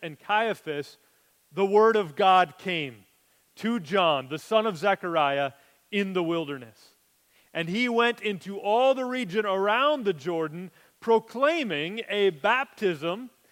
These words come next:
of repentance for the forgiveness of sins, as it is written in the book of the words of Isaiah the prophet, 'The voice of one crying in the wilderness, prepare the way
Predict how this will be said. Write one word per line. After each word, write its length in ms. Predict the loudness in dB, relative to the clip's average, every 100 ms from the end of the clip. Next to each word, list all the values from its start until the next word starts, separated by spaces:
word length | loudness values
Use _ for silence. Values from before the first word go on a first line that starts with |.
| -18 0
of 280 | 2 2
repentance 1000 | 0 0 0 -2 0 -4 -8 -8 -16 -20 _ _ _
for 140 | 0
the 100 | 0
forgiveness 760 | -2 -6 -4 -4 -4 -4 -6 -4
of 180 | -6 -6
sins, 540 | -6 -4 -2 -4 -8 -4
as 320 | 0 2 2
it 160 | -2 -4
is 220 | -4 -6
written 400 | -6 -6 -6 -14
in 340 | -10 -8 -8 -6
the 80 |
book 300 | -2 0 0 0
of 220 | 0 0
the 80 | -2
words 280 | -4 -4 -2
of 60 | 0
Isaiah 400 | 0 2 0 0
the 80 |
prophet, 440 | -2 -2 -2 -4 -14 _ _ _
'The 160 | -4 -2
voice 520 | 2 4 4 2 -6
of 200 | -4 -4
one 380 | 0 0 0 -4
crying 460 | -4 0 2 0 -4
in 140 | -6
the 80 | -4
wilderness, 580 | -2 -2 -4 -8 -10 -12
prepare 800 | _ -6 -4 -2 0 0 0 -4 -8 _ _
the 120 | -8 -4
way 600 | 0 2 4 2 0